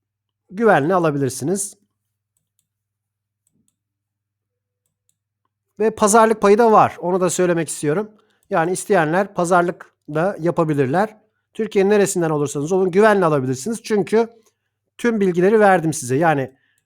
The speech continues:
e, bunların dışında bir sürprizle karşılaşmazsınız. Araba neyse tam olarak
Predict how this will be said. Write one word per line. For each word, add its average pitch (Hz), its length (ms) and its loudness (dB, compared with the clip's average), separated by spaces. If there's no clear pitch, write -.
e, 160 40 -14
bunların 208 400 0
dışında 202 300 -2
bir 185 60 -2
sürprizle 214 580 -4
karşılaşmazsınız. 170 840 -2
Araba 185 280 0
neyse 190 380 2
tam 196 180 0
olarak 160 440 0